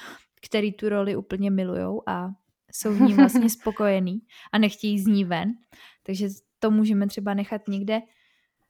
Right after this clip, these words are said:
Speaker 1: někde na příště, ale aby jsme tady zase netrávili dvě hodiny, já myslím, že t-, tak teď se nám pomaličku zase krátí čas, tak by mě zajímalo, jak to teda ty teď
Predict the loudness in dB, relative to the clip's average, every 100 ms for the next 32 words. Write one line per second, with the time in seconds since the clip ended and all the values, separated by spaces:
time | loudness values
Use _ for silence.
0 | _ _ 2 4 2 0 -2 -8 -4 -4
1 | 0 0 0 0 -2 -2 0 0 0 -2
2 | -4 -4 -6 -8 -2 -2 0 0 0 -2
3 | -2 -2 -2 -4 -4 -4 -2 -2 -6 -8
4 | -8 -8 -10 -16 _ -10 -10 _ -16 -6
5 | -2 -2 0 0 0 -2 -6 -8 -6 -4
6 | -4 -6 -12 -20 -20 _ 0 0 0 -8
7 | -2 0 0 -4 -8 -10 _ _ -8 -2
8 | 0 0 0 2 2 0 -2 -6 -6 -6
9 | -6 _ _ _ _ -8 -6 -2 0 0
10 | -2 -2 -2 -4